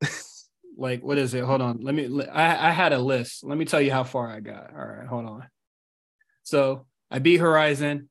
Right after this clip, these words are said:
Speaker 2: I beat Horizon, uh, Forbidden, uh, Horizon Zero Dawn, Horizon Forbidden West. I beat
Speaker 1: Forbidden what?
Speaker 2: BioShock one.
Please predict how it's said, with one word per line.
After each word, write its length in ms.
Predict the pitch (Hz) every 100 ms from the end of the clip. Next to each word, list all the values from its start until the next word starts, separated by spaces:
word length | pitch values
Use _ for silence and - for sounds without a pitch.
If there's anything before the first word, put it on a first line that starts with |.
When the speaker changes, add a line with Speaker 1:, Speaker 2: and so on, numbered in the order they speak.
| _
Speaker 2:
I 80 | 123
beat 140 | 143
Horizon, 560 | 151 147 143 135 135 135
uh, 540 | 139 135 131 131 131
Forbidden, 460 | 131 143 139 131 131
uh, 420 | 127 127 123 123
Horizon 420 | 139 160 165 156
Zero 200 | 151 151
Dawn, 360 | 135 135 135 131
Horizon 640 | 139 139 143 135 135 127
Forbidden 480 | 123 139 131 127 127
West. 400 | 117 117 - - _ _ -
I 120 | 135
beat 180 | 170 160
Speaker 1:
Forbidden 220 | 151 151
what? 40 |
Speaker 2:
BioShock 220 | - 135 139
one. 300 | 120 113